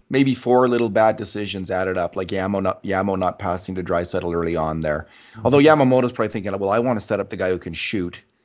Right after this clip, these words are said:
Speaker 1: So maybe that's, maybe not such a bad decision. But I think Nurse's decision to, to attack the net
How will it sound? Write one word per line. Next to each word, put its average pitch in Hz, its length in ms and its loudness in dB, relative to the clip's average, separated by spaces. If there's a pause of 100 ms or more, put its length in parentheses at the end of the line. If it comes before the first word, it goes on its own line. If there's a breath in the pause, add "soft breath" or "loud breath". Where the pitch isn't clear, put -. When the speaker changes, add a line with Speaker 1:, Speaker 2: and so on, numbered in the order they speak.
(360)
Speaker 1:
So - 120 -6
maybe 117 220 2
that's, - 460 -2 (140)
maybe 98 240 -4
not 87 220 -2
such 90 160 -12
a 85 40 -8
bad 78 200 -4
decision. 82 440 -12
But 95 280 -2 (380 loud breath)
I - 20 -12
think 180 160 -6
Nurse's 143 320 0
decision 101 460 -4
to, 98 240 -6
to 98 400 -6
attack 101 340 0
the 95 80 -6
net 92 320 -2